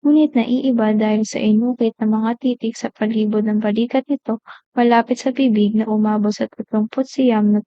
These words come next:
sinaunang titik. Binatbat ang bakal ng butuan.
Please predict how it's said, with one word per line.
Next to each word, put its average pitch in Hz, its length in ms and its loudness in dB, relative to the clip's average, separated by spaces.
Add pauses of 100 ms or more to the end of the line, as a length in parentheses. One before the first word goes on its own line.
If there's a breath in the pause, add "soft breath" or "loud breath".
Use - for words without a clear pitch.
sinaunang 220 640 -2
titik. - 480 -6 (1040)
Binatbat 233 720 2
ang 214 160 -2
bakal 233 320 0
ng 277 240 -2
butuan. 214 480 -8